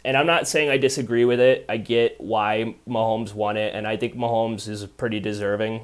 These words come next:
Like, it was either Mahomes or Hurts, and I'm not really mad at the decision. Hurts missing a couple games, uh, affects the numbers, and it affects optically,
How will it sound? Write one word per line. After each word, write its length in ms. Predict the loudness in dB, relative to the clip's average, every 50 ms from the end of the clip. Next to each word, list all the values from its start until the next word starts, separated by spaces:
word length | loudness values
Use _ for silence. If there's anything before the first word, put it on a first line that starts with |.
| -6
Like, 180 | -4 -4 -4 -4
it 160 | -2 -2 0
was 180 | 0 0 0 0
either 200 | 0 0 2 2
Mahomes 400 | 0 2 0 0 0 -2 -2 -4
or 100 | -4 -2
Hurts, 480 | -2 -2 -4 -4 -4 -6 -10 -10 -10 -6
and 200 | -6 -4 -2 -2
I'm 160 | -2 0 0
not 340 | 2 2 2 2 2 0 -4 -6
really 360 | -4 -2 -2 -2 -2 -2 -2
mad 380 | -4 -4 -4 -4 -2 -2 0 0
at 160 | -2 -2 -4
the 80 | -6 -6
decision. 640 | -6 -6 -6 -6 -6 -6 -8 -6 -6 -6 -6 -8
Hurts 400 | -8 -8 -8 -8 -8 -8 -8 -6
missing 300 | -6 -6 -6 -6 -6 -6
a 80 | -8 -6
couple 300 | -4 -6 -6 -4 -6 -8
games, 600 | -6 -4 -4 -2 -2 -4 -4 -6 -8 -8 -10 -12 -14 _ -20 -20 _ -20 _ -20 _ _ _ -20 _ _ _ _ _ 0
uh, 40 | 2 2 2
affects 480 | 2 2 0 0 -2 -6 -8 -8 -6
the 140 | -4 -4 -2
numbers, 480 | 2 2 2 2 2 0 0 0 -2 -4
and 100 | -4 -2
it 80 | -2
affects 540 | -4 -4 -2 0 0 0 0 0 -4 -4 -4 0 2
optically, 840 | 2 2 2 0 -2 -4 -4 -4 -6 -8 -6 -4 -4 -6 -8 -10